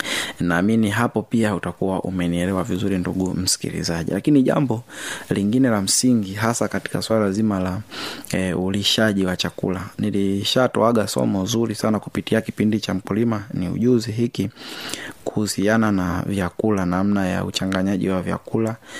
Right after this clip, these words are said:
na namna ambavyo unaweza ukatumia vyakula bora kuwalisha kuku wako na ukapata matunda bora. Na hapa watu wengi sana naamini kwamba mlielewa, walinipigia simu, tulieleweshana. Hivyo hivyo katika hawa kuku,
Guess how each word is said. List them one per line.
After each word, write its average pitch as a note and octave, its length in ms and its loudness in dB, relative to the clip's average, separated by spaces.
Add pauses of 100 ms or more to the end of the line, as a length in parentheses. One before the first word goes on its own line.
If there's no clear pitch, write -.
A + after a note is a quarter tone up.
(240)
na G2 160 0
namna G2+ 360 2
ambavyo G2 400 0
unaweza G2 540 0
ukatumia G2 520 -2
vyakula F#2+ 420 -2
bora G2 360 2
kuwalisha G2 560 -2
kuku F#2 320 -4
wako G2 300 0
na F#2 100 -2
ukapata G2 500 -4 (440)
matunda F#2+ 1120 -2
bora. F#2 440 0 (760)
Na G2+ 140 0
hapa A#2 300 4
watu G#2+ 260 4
wengi A2+ 200 4
sana A#2 200 2
naamini G#2+ 400 2
kwamba A2 260 2
mlielewa, G2+ 560 2
walinipigia F#2+ 640 0
simu, A2 180 0
tulieleweshana. F#2 760 -2
Hivyo B2 280 2
hivyo A#2+ 140 4
katika G#2+ 300 0
hawa A#2+ 140 4
kuku, A2+ 420 0